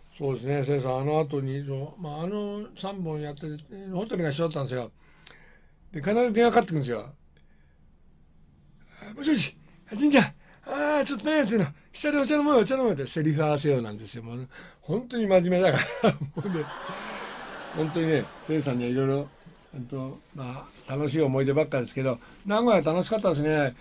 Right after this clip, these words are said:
シービーシーまたドラマ撮ってください。お願いします。シービーシーね、ドラマ結構面白いですよ。シービーシーの、だからあの、えーっと、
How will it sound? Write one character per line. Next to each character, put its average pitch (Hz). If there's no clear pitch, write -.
シ -
ー 214
ビ 233
ー 208
シ 226
ー 208
ま 170
た 196
ド 175
ラ 196
マ 214
撮 220
っ -
て 233
く 226
だ 190
さ 160
い。 156
お -
願 180
い 185
し 170
ま 196
す。 -
シ 208
ー 214
ビ 226
ー 202
シ 208
ー 202
ね、 165
ド 151
ラ 175
マ 185
結 196
構 180
面 180
白 196
い 190
で 170
す 143
よ。 160
シ 196
ー 196
ビ 233
ー 190
シ 214
ー 196
の、 160
だ 170
か 165
ら 156
あ -
の、 156
え 160
ー 147
っ -
と、 170